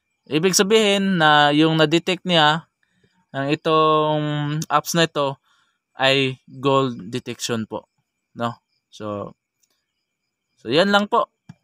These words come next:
No? Ang ipapakita po natin ngayon. So, itong iba naman, may analog dito. Pero, itry po natin. No? Kung gagana ba siya.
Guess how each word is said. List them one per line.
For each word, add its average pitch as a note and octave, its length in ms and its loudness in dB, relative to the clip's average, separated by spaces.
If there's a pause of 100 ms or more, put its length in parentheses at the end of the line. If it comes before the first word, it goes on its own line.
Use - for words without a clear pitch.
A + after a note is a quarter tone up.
(120)
No? E3+ 240 2 (240)
Ang C#3 720 0
ipapakita D3 560 -4
po D#3 160 -6
natin D#3 560 -2 (800)
ngayon. D#3 400 2 (320)
So, C#3 400 -2 (400)
itong D#3 480 -4 (160)
iba C#3 480 0
naman, C3 560 -2 (560)
may D3 160 4
analog D#3 520 2 (880)
dito. A#2+ 560 -6
Pero, A#2 400 -2
itry B2+ 240 -2
po B2 160 -8
natin. A#2+ 560 -4 (1120)
No? A2+ 240 -8
Kung A2 240 -8
gagana G#2+ 480 -4
ba G#2+ 160 -6
siya. G2+ 240 -10